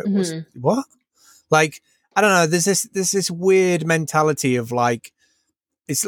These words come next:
Speaker 2: it's like the person who turns up late at a party and goes around a party like, "Oh, I know such and such and
Speaker 1: Right,
Speaker 2: know
Speaker 1: it's
Speaker 2: such,"
Speaker 1: just the
Speaker 2: like,
Speaker 1: showboating.
Speaker 2: like, trying to
Speaker 1: Yeah.
Speaker 2: catch up, like, trying to catch up, like, I don't know, maybe that's just a, a legacy thing of being at the start and now being where it is. It's an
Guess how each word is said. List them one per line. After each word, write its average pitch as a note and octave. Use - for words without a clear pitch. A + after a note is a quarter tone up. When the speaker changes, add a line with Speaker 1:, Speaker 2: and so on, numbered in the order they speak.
Speaker 2:
it's D#3
like A#3+
the G3
person F#3
who D3+
turns D3
up A2+
late B2
at G#2
a G#2
party A#2
and G#2+
goes A2
around A2+
a G#2+
party G#2
like, G#2
"Oh, D3
I C#3
know C3
such -
and A2+
such A#2
and F#3
Speaker 1:
Right, E3+
Speaker 2:
know F3
Speaker 1:
it's -
Speaker 2:
such," C4
Speaker 1:
just B3+
the C#3
Speaker 2:
like, C3
Speaker 1:
showboating. F3
Speaker 2:
like, C#3+
trying G#3
to G3+
Speaker 1:
Yeah. F#3
Speaker 2:
catch F#3+
up, B2
like, C#3+
trying F3+
to E3+
catch -
up, C#3
like, G#2
I F#3+
don't D4
know, G3
maybe G#3
that's A3
just -
a, C#3+
a B2
legacy B2+
thing B2
of A2
being A2+
at A2
the A2
start A#2
and A#2
now A2+
being G#2+
where G#2+
it G2
is. A2
It's D#3
an D#3+